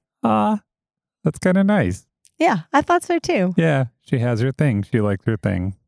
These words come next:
Speaker 2: May we all find the thing we like.
Speaker 1: <laughs> May we all.
Speaker 2: And ignore everyone who says we're doing it wrong.
Speaker 1: <laughs>
Speaker 2: That is Convenience Store Woman by Sayaka Murata.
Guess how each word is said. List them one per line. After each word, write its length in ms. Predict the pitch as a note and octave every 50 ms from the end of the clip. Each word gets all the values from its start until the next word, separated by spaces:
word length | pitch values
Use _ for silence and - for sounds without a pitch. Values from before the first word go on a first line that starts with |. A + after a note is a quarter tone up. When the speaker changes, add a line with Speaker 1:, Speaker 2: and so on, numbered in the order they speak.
| _ _ _ _ _ _ _ _ _ _ _ _ _ _ _ _ -
Speaker 2:
May 220 | G#3 G3 G#3 G#3+
we 160 | A3+ A#3 A#3 A3
all 220 | G3 F#3+ F#3+ F#3
find 260 | - - F3+ F3 F3
the 60 | F3+
thing 220 | E3+ - E3+ D#3+ D#3+
we 120 | D#3+ E3
like. 340 | D#3+ D#3+ D2+ D#2 - - - -
Speaker 1:
<laughs> 1400 | - - - - - - B2+ - - D#3 C3 - - - B2+ - - D#3 C3+ - - - C3 - - C#3 A#2 - -
May 120 | C#3 G#2+ - - -
we 160 | - C3+ A2+
all. 420 | A2+ A2+ G2+ G2 - - D3+ D3+ _ _ _ _ _ _ _ _ _ _ _ _ -
Speaker 2:
And 140 | G3 F3+ F3
ignore 380 | F3 E3+ F3 F3+ F#3+ G3 G#3 G#3+
everyone 500 | G#3+ - G3+ F#3+ G3+ G3 F#3 F3+ F3+ F#3+
who 140 | G3 F#3+
says 280 | F3+ - F#3 F3 E3+ F3
we're 100 | F3+ F3
doing 280 | E3 F3 E3 E3 E3+ E3+
it 80 | -
wrong. 460 | - - E3 D3+ C#3+ C#3+ E3 E3+ E3 -
Speaker 1:
<laughs> 40 | - - - - A2+ - - - C3 _ - - - - - - - - -
Speaker 2:
That 180 | - A3+ A#3 A#3
is 100 | A#3 -
Convenience 540 | - C4+ A#3 G#3 A#3 B3+ C4 C4 B3 A#3
Store 240 | - - G#3+ G3 F#3
Woman 320 | F#3 F#3 F3+ F3+ F#3 F#3 F3
by 180 | F3 E3+ F3 E3+
Sayaka 680 | - - G#3 F#3+ F#3 F#3 F#3 - - F3+ F3+ F3 F3 E3+
Murata. 680 | E3 D#3+ D#3+ D3+ - D#3 - - - A2+ G#2 E3+